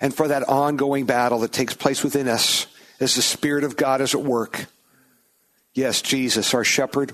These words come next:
warrior, king. Thank you, O God, for being that to us. Pray for your care for each of these, your people, this week. Draw our hearts to you and keep us, O God, in the midst of struggle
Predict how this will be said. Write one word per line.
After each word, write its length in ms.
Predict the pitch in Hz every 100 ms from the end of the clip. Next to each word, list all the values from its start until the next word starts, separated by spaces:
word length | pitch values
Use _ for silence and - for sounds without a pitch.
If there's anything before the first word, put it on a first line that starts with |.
| -
warrior, 400 | 131 131 123 123
king. 560 | - 131 104 107 - - _ _ _ _ _ _ _ _ _ _ _ -
Thank 320 | 143 127 127
you, 120 | 117
O 80 | 117
God, 300 | 123 110 113
for 160 | 127
being 360 | 107 131 131 131
that 280 | 120 117 -
to 240 | - 98
us. 500 | 90 101 - - - - _ _ -
Pray 160 | 127
for 140 | 127 131 - - - -
your 140 | 123 113
care 360 | - 147 135
for 160 | - 147
each 280 | 135 135 139
of 100 | 120
these, 240 | 123 113
your 140 | 123
people, 340 | - 123 - 117
this 220 | 110 -
week. 380 | 90 92 - - _ _ _ _ _ _ _ _ _ _ _ -
Draw 300 | 113 131 131
our 160 | 123 123
hearts 340 | - 131 -
to 140 | - 123
you 240 | 120 123
and 180 | 120 113
keep 280 | - 160 139
us, 240 | 110 -
O 80 | 120
God, 320 | 120 110 110
in 120 | 117
the 80 | 117
midst 360 | 117 131 - 135
of 100 | -
struggle 540 | - 120 110 110